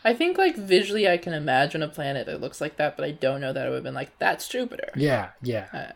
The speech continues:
Speaker 2: 'Cause, like, Saturn has
Speaker 1: yeah.
Speaker 2: the rings, right? But Jupiter is just a ball.
Speaker 1: Yeah, yeah.
Speaker 2: Um,
Speaker 1: Yeah.
Speaker 2: and so anyway, this, this Great Red Spot, there, there have been observations made, made of this spot for hundreds and hundreds of years. And the fact
Speaker 1: Mm-hmm.
Speaker 2: is that we've determined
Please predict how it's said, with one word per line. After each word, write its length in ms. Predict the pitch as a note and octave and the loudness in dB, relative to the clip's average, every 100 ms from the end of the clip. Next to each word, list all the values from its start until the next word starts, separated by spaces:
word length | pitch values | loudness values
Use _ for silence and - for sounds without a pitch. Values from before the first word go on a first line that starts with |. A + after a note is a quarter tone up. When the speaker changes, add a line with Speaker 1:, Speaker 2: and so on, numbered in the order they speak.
| - | 0
Speaker 2:
'Cause, 160 | D3+ | 4
like, 120 | D#3 B2+ | 6 6
Saturn 320 | E3 D#3 C3+ | 6 6 6
has 140 | B2 | 4
Speaker 1:
yeah. 40 | A2+ | 2
Speaker 2:
the 80 | |
rings, 460 | G2 G2+ G2 F#2 - | 2 2 0 -2 0
right? 160 | F#2+ F#2+ | 0 0
But 100 | F#2 | 0
Jupiter 340 | A2+ A2 G#2 | 0 2 2
is 80 | F2+ | 0
just 200 | - - | -4 -10
a 20 | |
ball. 160 | F2 C#3+ | -8 -2
Speaker 1:
Yeah, 340 | D3 C3 E2+ | 2 2 0
yeah. 260 | F2+ C3+ - _ _ | -4 -6 -10 _ _
Speaker 2:
Um, 340 | A#2 A2 A2 G#2+ | -2 0 0 -2
Speaker 1:
Yeah. 240 | - - - _ _ | -6 -14 -20 _ _
Speaker 2:
and 120 | C3+ B2+ | -2 2
so 160 | D#3+ | 2
anyway, 260 | F3+ G3+ C3 | 4 6 6
this, 300 | B2 - - - | 4 2 -6 -2
this 180 | D3+ C#3 | -2 2
Great 240 | D3+ E3+ | 4 4
Red 200 | D3+ C3 | 4 2
Spot, 400 | - C3 A#2+ - _ _ - | 4 4 4 -2 _ _ 2
there, 220 | C#3 D3 C#3 | 4 4 2
there 100 | - D#3 | 4 4
have 60 | |
been 100 | D#3 | 6
observations 640 | A#2+ B2+ A#2 G#2 G#2+ G#2 - | 6 6 6 4 4 2 -4
made, 180 | F#2 F#2 - | -2 -4 -2
made 180 | A2 A2 | 2 2
of 100 | G2 | 2
this 140 | F#2+ | -2
spot 320 | - - G2+ - | -2 2 2 2
for 120 | F#2+ | -2
hundreds 440 | - D#3 C#3+ B2 | 4 6 6 4
and 80 | G#2 | 2
hundreds 320 | G#2+ G#2 G2 | 2 0 -2
of 100 | F#2+ | -10
years. 320 | G2+ G2 - - - - - | -12 -14 -16 -20 -20 -20 -6
And 140 | - C3 | 2 4
the 60 | |
fact 360 | - A3 B3 G3+ | 8 6 6 2
Speaker 1:
Mm-hmm. 80 | B3+ | 2
Speaker 2:
is 160 | C#4 - | 2 4
that 100 | C#3+ | 6
we've 260 | A#2 A#2+ | 6 2
determined 640 | A#2 - A#3+ B3+ A2 G#2 | -6 -2 0 2 2 -2